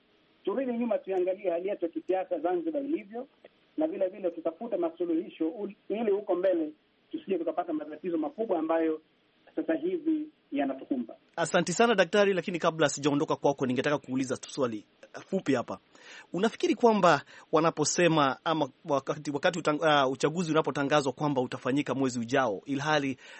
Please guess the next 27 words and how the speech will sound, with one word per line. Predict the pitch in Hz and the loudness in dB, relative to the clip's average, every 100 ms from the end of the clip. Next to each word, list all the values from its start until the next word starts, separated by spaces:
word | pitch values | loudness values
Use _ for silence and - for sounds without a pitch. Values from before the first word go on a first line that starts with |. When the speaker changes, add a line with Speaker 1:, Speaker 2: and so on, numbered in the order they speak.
| - | -2
Speaker 2:
ah, | 135 127 | 0 0
mashauriano | 131 131 131 143 139 | 0 0 2 2 2
yanaendelea, | 120 123 120 123 127 - | 0 0 -2 -2 -2 0
ina | 190 | 2
maana | 208 247 254 | 4 4 2
kwamba | - 233 214 196 185 | 4 4 6 4 4
yale | 202 196 | 4 4
mashauriano | 175 170 165 160 180 175 | 0 0 0 2 2 2
hayaheshimiwi? | 147 147 143 143 - 151 160 151 104 | 0 0 0 0 -2 -4 -2 -4 -4
Maanake | 104 165 208 170 - - - | -2 -2 0 -4 -6 -20 -10
labda | - 180 165 | 0 2 4
wangengoja | 160 160 156 202 180 165 | 4 4 2 2 2 -2
kuwe | - 185 | -2 -2
na | 165 | 0
mwisho | 165 185 - | 0 -2 0
wa | 156 | 0
mashauriano | 139 135 135 139 202 170 - _ | 0 -2 -2 0 0 -2 -6 _
kisha | - 240 156 | -4 0 2
baadaye | 143 147 | 4 2
uchaguzi | 139 131 131 120 | 0 -2 -4 -6
ukatangazwa, | 120 120 117 123 107 | -6 -8 -6 -6 -4
lakini | 135 202 226 | -4 -2 0
sasa | 220 | 0
imekuwa | 185 180 147 | 0 -2 -4
uchangu-, | 139 139 160 | -4 -6 -8
uchaguzi | 151 139 175 | -4 -4 -2
umetangazwa | 202 208 202 185 160 170 | 0 2 2 2 2 0